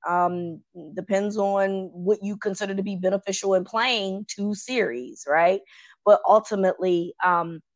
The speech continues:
I would, it would have been nice, but I also understand not wanting to take the risk of getting your players hurt,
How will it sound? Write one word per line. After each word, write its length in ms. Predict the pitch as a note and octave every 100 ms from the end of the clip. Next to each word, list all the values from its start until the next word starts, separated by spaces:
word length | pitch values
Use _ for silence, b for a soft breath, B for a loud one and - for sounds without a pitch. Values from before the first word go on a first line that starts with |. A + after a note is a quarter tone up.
| _ _
I 60 | D4
would, 160 | F4+
it 140 | - F#4
would 100 | F#4
have 80 | D#4
been 140 | C4
nice, 460 | F#3 F3+ - - - _ _
but 100 | A#3+
I 60 | B3+
also 340 | D4+ E4 D4
understand 800 | B3 A#3 A3+ - G#3 G3+ F#3+ F#3+ - _ _ _ _ _ _ _ -
not 260 | G#3+ A#3+
wanting 220 | A3 A3 G#3+
to 100 | G3
take 240 | G#3 G3+
the 100 | E3
risk 440 | C#3+ A2+ - - - b b b -
of 460 | F3+ F3+ E3+ E3 F3
getting 240 | F#3 F3+
your 100 | F3
players 420 | - D#3+ C#3+ D3
hurt, 280 | C#3+ B2+